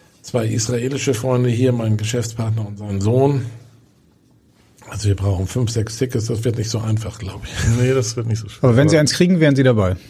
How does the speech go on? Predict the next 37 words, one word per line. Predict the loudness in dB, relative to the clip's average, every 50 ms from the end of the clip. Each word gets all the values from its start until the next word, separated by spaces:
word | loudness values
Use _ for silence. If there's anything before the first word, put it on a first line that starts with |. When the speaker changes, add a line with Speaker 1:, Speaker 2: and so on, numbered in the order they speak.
| -20 -20 -20 -20 _ _ -20 -12
Speaker 1:
Dann | -4 -2 0 2
wäre | 2 0
ich | -2
dabei, | -4 -6 -8 -8 -10 -12 -14 -16 -20 -20 -18 -14
ja. | -12 -12
Speaker 2:
Ja. | -12 -12 -16 -20 _ _ _ _ _ _
Wir | -4 -4
kennen | -2 -2 -2 -2
jetzt | 0 0 0 0
das | 0 0 0
Ergebnis | -2 -2 -2 -2 0 2 2 2 2 0
des | 0 0 0 -2 -4 -8 -10 -14 -8
Hinspiels | -4 -2 0 0 -2 -4 -6 -6 -6 -4 -4 -6
in | -6 -8
Stuttgart | -6 -6 -8 -8 -6 -6 -6 -4
noch | -2 -2 -2
nicht, | -2 -2 -2 -4 -4
aber | -4 0 2 2 4 2 2 -2 -6 -10 -20 -20 -20 -20 -20 _ _
glauben | -6 -2 0 2 2 2 0
Sie | -2 -2
denn | -4 -2 -2 -2
noch, | -2 -4 -6 -8 -14 -20 -20 -20 -18 -10 -4
äh, | 0 2 4 4 4 2 0 -2
an | -2 0 2
den | 2 2
Aufstieg | 2 0 0 -2 -2 -4 -6 -6 -4
des | -4 -4 -4
H | -4 -4
S | -4 -6
V | -6 -6 -6 -6 -6 -8 -14 -20 -20 _ _ _ -10
am | -8 -4 -4
Montag, | -2 -2 -2 -4 -4 -6
egal | -8 -8 -4 0 2 4 4 4 4 2
wie | 2 2
das | 2 2 2 2 -2 -6 -8 -10 _ _
Hinspielergebnis | -6 -4 -2 -2 -2 -4 -8 -10 -8 -8 -8 -8 -10 -12 -12 -12 -12 -10
ist? | -10 -12 -12 -14